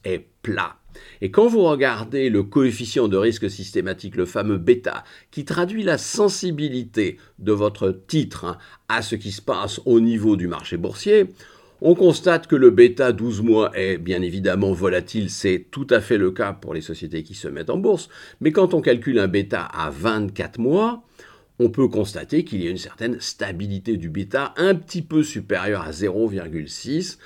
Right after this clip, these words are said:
Ça veut dire quoi ? Eh bien, tout simplement que l'entreprise a des fluctuations relativement faibles par rapport au marché boursier. Dans sa communication financière,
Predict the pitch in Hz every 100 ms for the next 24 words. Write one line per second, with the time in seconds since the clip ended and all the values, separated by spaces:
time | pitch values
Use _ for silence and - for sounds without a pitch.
0 | - - 123 107 82 - 95 127 98 95
1 | 87 98 92 80 78 107 110 92 - 78
2 | 95 117 113 - - 92 90 - 104 95
3 | 78 - 120 98 104 101 - 85 92 85
4 | - _ - 113 117 131 - 90 85 -
5 | 127 104 87 - 110 87 - - - -
6 | _ _ _ _ _ _ - 170 147 -
7 | 107 92 92 80 87 117 135 156 226 185